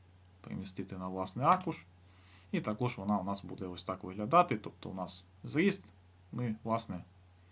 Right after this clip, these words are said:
набуду-, побудували діаграму зросту учнів, наприклад, в класі.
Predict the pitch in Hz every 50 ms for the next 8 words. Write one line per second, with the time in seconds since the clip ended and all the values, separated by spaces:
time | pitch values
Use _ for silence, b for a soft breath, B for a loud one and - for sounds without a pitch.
0 | b b b b b b b b b b b b b b b b b b - -
1 | 98 98 107 107 98 104 101 - 117 113 123 117 107 117 117 135 135 127 113 104
2 | 90 101 110 107 107 113 120 117 110 101 95 98 107 101 95 - - 92 85 85
3 | 85 - - 90 87 92 - - 92 - - 87 - - 127 135 143 135 - -
4 | 104